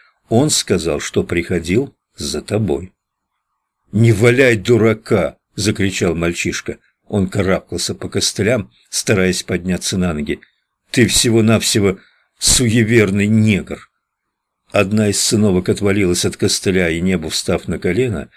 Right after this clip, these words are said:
привязал её на место. В этом жесте тоже было величие. «Почему ты не убил его? Он что, тоже твой негритянский бог?» Глумление.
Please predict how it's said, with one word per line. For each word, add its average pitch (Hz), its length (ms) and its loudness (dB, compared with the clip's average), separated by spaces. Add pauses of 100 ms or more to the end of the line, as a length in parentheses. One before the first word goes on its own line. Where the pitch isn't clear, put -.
(220)
привязал 104 520 0
её 69 300 -4
на 71 100 -6
место. - 440 -8 (340)
В 87 160 -6
этом 92 340 0
жесте 101 400 0
тоже 90 380 0
было 113 260 0
величие. 73 640 -6 (880)
«Почему 120 540 2
ты 90 180 -4
не 82 120 -4
убил 98 380 2
его? 80 380 -6 (140)
Он 120 140 2
что, - 420 0 (280)
тоже 143 320 4
твой 107 440 0 (160)
негритянский 120 960 0
бог?» 101 480 -2 (920)
Глумление. 78 1300 -4